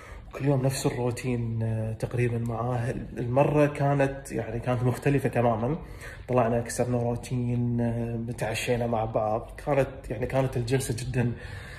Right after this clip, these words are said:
جدًا ممتعة، جدًا. إلى اليوم، إلى اليوم أكثر من سنة الحين طاف على الموضوع. من تذكر القصة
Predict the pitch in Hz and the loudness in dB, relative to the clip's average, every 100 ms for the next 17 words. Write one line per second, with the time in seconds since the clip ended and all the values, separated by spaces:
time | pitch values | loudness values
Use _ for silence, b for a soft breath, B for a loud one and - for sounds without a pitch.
0 | B B 139 139 135 131 123 123 110 113 | B B 0 6 8 8 4 2 2 0
1 | - 120 123 123 120 117 - - 147 147 | -2 0 4 4 4 0 0 6 8 10
2 | 135 127 120 - - - 123 117 107 110 | 10 8 6 0 -6 4 6 6 2 -4
3 | - - - - - - - - - 117 | -8 -12 -14 -14 -12 -10 -6 -6 0 2
4 | 117 120 117 113 113 117 113 120 117 117 | 4 4 4 2 2 0 0 0 0 0
5 | 113 113 110 120 127 - B B B B | -2 -2 0 0 0 -4 B B B B
6 | B - 127 143 139 127 - 131 131 127 | B -2 4 6 6 4 4 2 4 4
7 | 120 117 - 135 | 4 2 0 -2